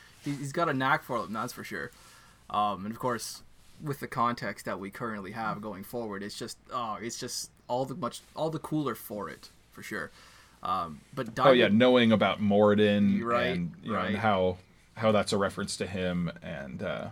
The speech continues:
Speaker 1: Yeah, something that
Speaker 2: and there's
Speaker 1: Go ahead.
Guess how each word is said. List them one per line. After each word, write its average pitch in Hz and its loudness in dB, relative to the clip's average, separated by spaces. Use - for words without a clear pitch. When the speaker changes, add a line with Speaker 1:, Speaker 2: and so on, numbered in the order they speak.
Speaker 1:
Yeah, 92 -12
something 143 -4
that 120 -2
Speaker 2:
and 156 10
there's - 2
Speaker 1:
Go 160 -2
ahead. 127 -4